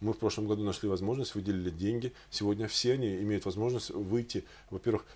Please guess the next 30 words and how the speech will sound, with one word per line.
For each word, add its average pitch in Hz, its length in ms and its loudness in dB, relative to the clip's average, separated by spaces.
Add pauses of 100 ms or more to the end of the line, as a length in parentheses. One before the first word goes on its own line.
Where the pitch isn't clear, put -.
обезопасить 107 640 4
их 104 100 -4
от 98 100 -4
пожаров, 131 520 4
от 92 180 -2
этих, 87 240 -10
э, 82 240 -2
тепловых, 95 480 0
э, 87 360 0
от 87 80 -4
этих 95 140 -8
всяких - 340 -8
использования 92 640 2 (280)
этих 98 200 -8
печей 123 400 2
в 127 60 -4
домашних 123 460 0
условиях. 104 460 0 (220)
Мы 101 100 -4
сегодня 110 320 0
сделали 95 380 2
им 87 160 0
газ, 110 240 -2
а 98 40 -4
они 92 140 0
с 90 80 -2
газом. 92 340 -2 (380)
Также, 127 340 2 (220)
э, 104 260 0
уже 107 340 2